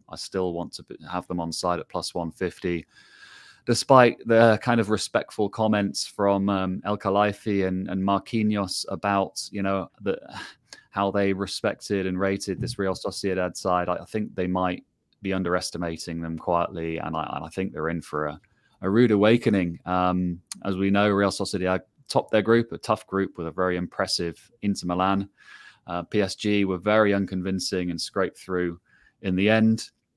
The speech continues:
My model does have P S G the higher rated team,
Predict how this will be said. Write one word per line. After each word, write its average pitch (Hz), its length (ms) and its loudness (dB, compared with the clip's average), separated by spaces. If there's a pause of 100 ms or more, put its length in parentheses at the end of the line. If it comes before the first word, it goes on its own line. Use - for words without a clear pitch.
(1200)
My 135 200 8
model 135 340 6
does 117 340 4
have 104 280 -4
P 98 120 -2
S 95 140 -4
G 92 180 -4
the 87 80 -2
higher 85 240 0
rated 85 340 -4
team, 120 440 2